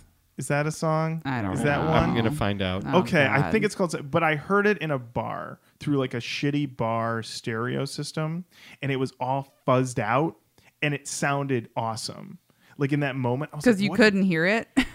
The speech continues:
Speaker 1: No, it just sounded, it was all distorted, but, like, in a good way. I can't,
Speaker 2: Okay.
Speaker 1: you know, and I was, I heard it, and I was with somebody. I'm like, "Is this Nickelback?" And they're like, "Yeah, I think so." And I was like, this song's kinda good. That's weird for them. I'd never expected that.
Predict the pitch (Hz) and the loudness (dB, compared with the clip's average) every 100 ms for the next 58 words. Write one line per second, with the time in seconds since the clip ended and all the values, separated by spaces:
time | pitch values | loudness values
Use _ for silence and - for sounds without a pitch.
0 | 285 160 247 233 190 175 208 214 233 214 | -6 6 8 10 8 6 2 4 6 6
1 | 180 180 180 220 190 - - 220 233 196 | 4 4 4 2 0 -2 0 6 6 6
2 | 151 123 160 160 160 147 131 120 151 147 | 4 2 2 0 -2 -2 -4 0 2 2
3 | 120 117 76 73 - 165 208 - 170 160 | 2 -4 -4 -8 -2 0 0 0 2 2
4 | 170 175 165 160 156 147 - 165 160 147 | 2 0 2 2 2 -2 -4 -4 -2 -2
5 | 131 156 233 165 139 139 135 196 156 135 | -4 2 2 4 0 -4 -4 -6 -6 -4
6 | 123 - _ _ _ 127 180 - 156 107 | -6 -6 _ _ _ -10 -8 -8 -8 -10
7 | - 269 180 466 - - 143 151 139 - | -12 -8 -8 -8 -12 -8 -4 -2 -4 -6
8 | 208 170 190 220 - 104 101 123 160 180 | -8 -6 -8 -8 -10 -8 -8 -8 -8 -8
9 | - _ _ _ 170 - 330 - - 247 | -10 _ _ _ -6 -4 -4 -6 -6 -2
10 | 233 240 143 233 320 139 120 160 185 - | -2 -2 0 2 0 -4 -10 -12 -12 -8
11 | 143 220 381 220 139 123 117 113 131 165 | -2 2 2 0 -2 0 0 -2 -4 -4
12 | 170 160 151 - 220 - 135 127 | -2 -2 -4 -4 -6 -6 -8 -8